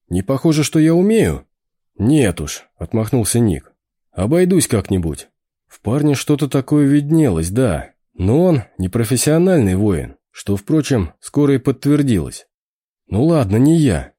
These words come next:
отведу тебя к своему учителю». «Я у него единственный ученик. Признаться, колотит он меня ещё как. Я бы не отказался от соперника своего уровня». А вот это уже заставило Ника задуматься.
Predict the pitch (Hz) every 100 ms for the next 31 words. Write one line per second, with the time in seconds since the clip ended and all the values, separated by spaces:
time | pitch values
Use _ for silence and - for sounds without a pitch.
0 | - 85 147 180 175 165 156 - 156 170
1 | 175 180 139 98 80 64 - _ _ _
2 | _ _ 90 165 175 170 170 170 170 170
3 | - 160 160 151 180 165 87 - _ _
4 | _ _ 113 139 156 180 - 160 113 -
5 | _ 82 87 147 160 156 165 160 160 156
6 | - 170 - 87 67 _ _ _ _ _
7 | 80 127 170 175 170 190 190 208 143 120
8 | 147 147 147 113 104 - 120 139 151 156
9 | 95 76 67 - _ _ _ _ _ _
10 | 80 85 87 156 180 185 170 156 160 -
11 | 147 160 160 127 135 139 160 156 110 78
12 | - 62 -